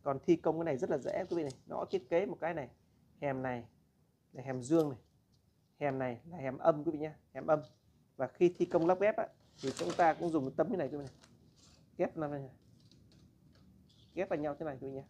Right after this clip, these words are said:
Đấy, ghép vào nhau. Và cái này là chúng ta bắt vít này, bắt vít từ đây, bắt vít trực tiếp vào các cái hệ khung xương, bắt vào tường, bắt vào trần.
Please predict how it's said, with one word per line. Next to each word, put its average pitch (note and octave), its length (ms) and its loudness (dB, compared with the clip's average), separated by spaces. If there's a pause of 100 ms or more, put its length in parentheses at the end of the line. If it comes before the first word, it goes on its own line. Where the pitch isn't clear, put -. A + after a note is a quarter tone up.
(520)
Đấy, C3+ 240 -10 (880)
ghép E3 120 -4
vào D3+ 100 -4
nhau. C3+ 220 -6 (160)
Và C3 100 -4
cái D3 120 -8
này C#3 120 -2
là A#2+ 160 -4
chúng C#3 100 -14
ta C#3+ 80 2
bắt - 220 -4
vít G3 180 -4
này, C#3 100 -16 (180)
bắt - 160 -8
vít G#3 160 -4
từ D3+ 80 0
đây, D3+ 180 4 (260)
bắt D#3+ 120 -6 (300)
vít G3 140 -6 (120)
trực - 140 -12
tiếp F#3+ 180 -2
vào C3 160 0
các D#3 220 -8
cái F3 100 -10
hệ - 100 -8
khung D3+ 200 -6
xương, D#3+ 280 4 (380)
bắt - 160 -4
vào - 120 -12
tường, C3 280 4 (560)
bắt - 160 -6
vào C#3+ 140 -4
trần. C3 240 4